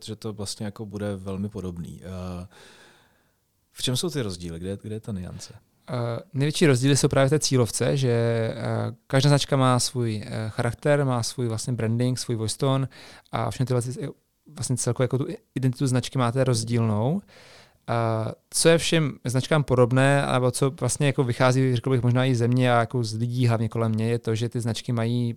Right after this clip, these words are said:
Speaker 2: hodně podobné hodnoty. To je to, co asi jako potom, když člověk se na ně podívá, tak vlastně mu dává smysl, protože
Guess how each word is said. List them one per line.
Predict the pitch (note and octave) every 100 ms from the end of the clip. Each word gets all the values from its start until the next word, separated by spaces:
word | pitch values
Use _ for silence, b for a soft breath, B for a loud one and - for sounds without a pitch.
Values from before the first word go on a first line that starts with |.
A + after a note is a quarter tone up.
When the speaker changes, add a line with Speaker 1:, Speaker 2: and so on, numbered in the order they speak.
| _
Speaker 2:
hodně | B2 A#2+
podobné | A#2+ A2+ A2+
hodnoty. | G#2+ G#2 - F2+ - B B B -
To |
je | B2+
to, | A#2 B2
co | -
asi | B2 B2+
jako | B2+
potom, | A#2+ A#2
když | B2+
člověk | - B2
se | -
na |
ně | C3
podívá, | - A2+ A#2 A#2+
tak | A#2
vlastně | A#2 A2 B2
mu |
dává | A#2+ A#2
smysl, | A#2 A2+ - B2
protože | A2 A2+ A2+ A#2